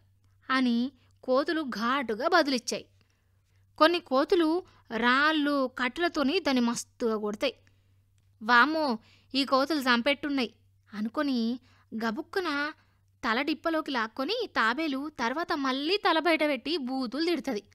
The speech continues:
ఇట్లా ఎన్నిసార్లు జరిగిందో లెక్కనే లేకుండా అటు కోతులు కొట్టాలా, మళ్ళా తాబేలు దాని తలని లోపటికి అనుకోలా, అది కొంచెం ఆపంగానే మళ్ళా తల బయటపెట్టి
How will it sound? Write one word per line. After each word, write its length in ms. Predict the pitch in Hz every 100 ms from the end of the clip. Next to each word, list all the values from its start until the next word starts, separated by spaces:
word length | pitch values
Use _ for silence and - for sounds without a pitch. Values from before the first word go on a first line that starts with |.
| _ _ _ _ -
ఇట్లా 460 | - 339 262 247 - - _ _
ఎన్నిసార్లు 720 | 247 277 330 339 285 226 247
జరిగిందో 560 | 311 285 269 269 240 254
లెక్కనే 600 | 285 262 - - 214 233
లేకుండా 680 | 330 277 311 311 294 240 311 - - 233
అటు 200 | 240 214
కోతులు 360 | 220 226 240
కొట్టాలా, 480 | 202 196 247 247 403 - _ _ _ _
మళ్ళా 300 | 370 370 392
తాబేలు 560 | 415 311 311 339 302 311
దాని 220 | 285 294
తలని 340 | 302 285 277
లోపటికి 420 | 233 233 220 208 208
అనుకోలా, 420 | 226 294 311 508 - _ _ -
అది 160 | 370 339
కొంచెం 560 | 370 381 392 403 370
ఆపంగానే 420 | 339 320 320 370
మళ్ళా 300 | 403 320 370
తల 220 | 440 339 320
బయటపెట్టి 680 | 330 330 320 320 269 285